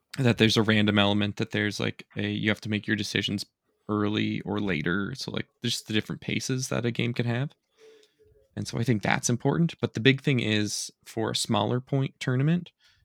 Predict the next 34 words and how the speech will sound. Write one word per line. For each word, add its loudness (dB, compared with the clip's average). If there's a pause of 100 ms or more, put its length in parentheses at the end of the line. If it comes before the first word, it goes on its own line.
(100)
is -4
having 2
that 0
guardrail 0
of -4
the -8
three -6
thirty -6
points, -6 (640)
no 2
unique 0
characters, -2 (300)
and -6 (320)
the, -6 (200)
um, -8 (1300)
what -10
was -6
the, -6
what -6
was -6
the -6
other -8
one? -10 (1300)
Oh, -2
and 0 (180)
no 2
book -2
battle 0
tactics, -6
I 0
think, -6
is -4
really -4
important -10